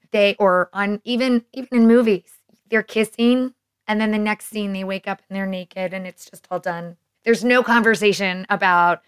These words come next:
how they got from point A to Z. There's no conversation about who's using a condom.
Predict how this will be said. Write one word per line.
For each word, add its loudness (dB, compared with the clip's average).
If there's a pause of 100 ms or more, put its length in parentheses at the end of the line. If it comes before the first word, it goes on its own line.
(120)
how 0
they 2
got 0
from -6
point -8
A -4
to -4
Z. -10 (320)
There's 2
no 0
conversation 2
about -2
who's -2
using -2
a -2
condom. -4